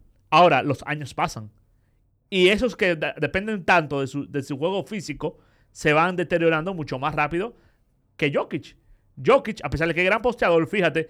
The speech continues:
que él no busca el contacto. Él tira a su derecha, él tira a su zurda, tira su tiro de tres, la pasa. Para mí, Jokic es un jugador que va a ser más duradero que Giannis simplemente por eso. Aparte de que me gusta mucho más su juego.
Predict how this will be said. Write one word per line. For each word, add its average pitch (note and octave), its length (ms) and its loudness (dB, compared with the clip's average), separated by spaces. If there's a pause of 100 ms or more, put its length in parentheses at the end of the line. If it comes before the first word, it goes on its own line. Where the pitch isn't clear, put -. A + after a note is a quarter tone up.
(160)
que - 80 -2
él A3+ 80 0
no A#3 120 2
busca D#4 200 2
el F#3 40 0
contacto. C3 480 -4 (460)
Él D#3 100 -6
tira A3+ 140 2
a G#3 60 2
su G3+ 100 -2
derecha, F#3+ 320 2
él E3+ 80 -6
tira F#3+ 140 -2
a - 20 -2
su F3 100 -10
zurda, F3+ 400 -2
tira F3 200 -2
su E3 100 -14
tiro E3+ 180 0
de D#3 60 0
tres, F3+ 220 -4 (200)
la D3 220 0
pasa. F#3 380 0 (880)
Para F#3 260 6
mí, A3 360 -4 (380)
Jokic G3 360 0
es D#3 80 0
un E3 60 -2
jugador F#3 440 4 (640)
que G3 100 0
va E3 80 4
a F3 60 0
ser E3 340 0 (240)
más E3+ 240 -2
duradero G3 640 2 (560)
que F#3+ 120 -2
Giannis F3+ 340 -2
simplemente F3 520 -6
por D3+ 140 -2
eso. G3 260 -6 (380)
Aparte F#3+ 480 2
de D#3+ 100 -2
que D#3+ 80 -4
me C#3+ 120 -6
gusta D3 220 -8
mucho E3+ 220 -8
más E3 140 -4
su E3 80 -12
juego. D#3 340 -6